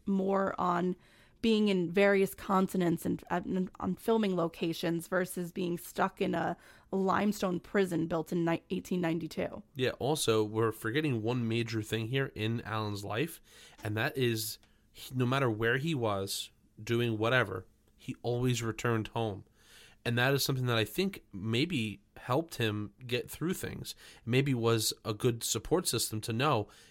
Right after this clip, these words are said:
Speaker 2: if anything goes wrong or if I need, a f-, you know, people around me, I can go home.
Speaker 1: I
Speaker 2: And, and
Speaker 1: completely
Speaker 2: he, and
Speaker 1: agree.
Speaker 2: he didn't have that 'cause he was just staying there.
Speaker 1: Right. But now that he's kind of outside that world,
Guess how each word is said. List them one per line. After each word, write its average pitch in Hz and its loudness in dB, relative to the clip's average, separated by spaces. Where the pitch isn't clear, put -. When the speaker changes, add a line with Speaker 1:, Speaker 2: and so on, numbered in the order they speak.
Speaker 2:
if - -2
anything 226 2
goes 180 4
wrong 110 4
or 107 -2
if 107 -2
I 156 2
need, 143 2
a 117 2
f-, - -10
you 131 0
know, 107 0
people 135 0
around 113 6
me, 95 -6
I 120 -2
can 117 0
go 107 0
home. 101 -4
Speaker 1:
I 285 0
Speaker 2:
And, - 0
and 202 2
Speaker 1:
completely 120 4
Speaker 2:
he, 175 2
and 123 -2
Speaker 1:
agree. 117 2
Speaker 2:
he 135 4
didn't 120 0
have 131 4
that 101 -2
'cause 110 -4
he 110 0
was 107 0
just - -4
staying 135 2
there. 101 -8
Speaker 1:
Right. 208 0
But - 6
now 214 6
that 226 2
he's 208 2
kind 202 2
of 180 0
outside 190 4
that 165 2
world, 196 4